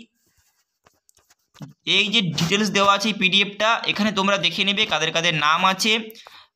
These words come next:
তো এই নাম দেখে তোমরা prepare হয়ে যাও এবং তোমরা অবশ্যই call লেটারটা download করে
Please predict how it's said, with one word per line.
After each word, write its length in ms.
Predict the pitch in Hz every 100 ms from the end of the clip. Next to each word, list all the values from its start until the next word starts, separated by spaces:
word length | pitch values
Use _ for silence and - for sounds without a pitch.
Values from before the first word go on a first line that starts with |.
| 180
তো 40 | 180 196
এই 80 | 220 190
নাম 120 | 170 196
দেখে 180 | 202 208 226
তোমরা 180 | 185 175 175
prepare 280 | 165 202 202
হয়ে 160 | 208 220
যাও 100 | 226 202
এবং 100 | 190 185
তোমরা 160 | 196 180
অবশ্যই 400 | 165 185 - 226 220 - _ -
call 160 | 160 175
লেটারটা 300 | 196 190 196
download 280 | 156 156 180 180
করে 160 | 196